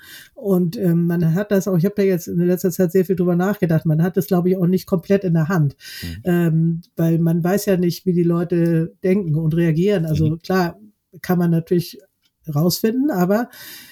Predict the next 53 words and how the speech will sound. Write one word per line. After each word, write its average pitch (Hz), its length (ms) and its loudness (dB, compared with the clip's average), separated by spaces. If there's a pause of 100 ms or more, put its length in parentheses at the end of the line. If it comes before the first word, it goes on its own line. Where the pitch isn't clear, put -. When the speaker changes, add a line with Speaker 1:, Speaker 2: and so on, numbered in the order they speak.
(200)
Speaker 1:
äh, 190 140 2
man 170 180 2
kann's 190 220 0
nicht 196 100 2
unbedingt 156 260 0
ändern. 160 480 0
So, - 160 0
Speaker 2:
Mhm. 156 280 2
Speaker 1:
wenn, 175 220 0
wenn 175 140 2
jemand 185 400 0
überzeugt 185 540 0
ist, 185 180 0
dass 165 120 2
er 180 80 2
nicht 165 180 0
gut 240 140 -4
genug 175 300 0
ist, 160 160 0
äh, 180 40 -4 (300)
ne? 240 360 -2
Äh, 185 280 0
wenn 190 120 2
er 196 220 0
aus 185 300 -2
einem 175 160 2
Telefontraining 185 560 2
schließt, 240 520 -2 (360)
„Ich - 80 -14
bin 185 100 2
nicht 165 140 0
gut 208 180 0
genug“, 269 360 -2 (280)
Speaker 2:
Mhm. 95 240 -6
Speaker 1:
ähm, 180 680 0
dann 165 120 2
kann 196 140 2
man 196 120 0
ihm 175 120 0
was 165 140 0
anderes 220 300 0
sagen, 175 400 0
aber 190 220 0
man 175 140 0
weiß 180 240 0
nicht, 208 180 -2
ob 185 160 0
er 180 80 2
das, 170 280 -2
äh, 214 160 -6
auch 180 320 -2
wirklich, 180 480 0
ähm, 165 420 2